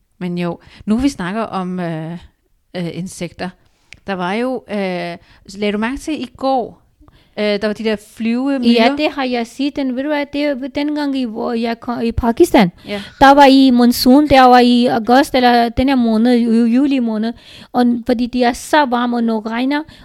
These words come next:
Speaker 2: og så jorden bliver ligesom fugt, eller et eller andet meget varme i jorden.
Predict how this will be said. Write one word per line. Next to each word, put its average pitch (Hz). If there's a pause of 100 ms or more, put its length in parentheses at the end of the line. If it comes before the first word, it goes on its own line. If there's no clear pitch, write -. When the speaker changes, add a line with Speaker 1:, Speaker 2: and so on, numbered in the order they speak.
Speaker 2:
og 233
så 254
jorden 240
bliver 247
ligesom 233
fugt, 220
eller 208
et 190
eller 226
andet 208 (100)
meget 220 (200)
varme 226
i -
jorden. 202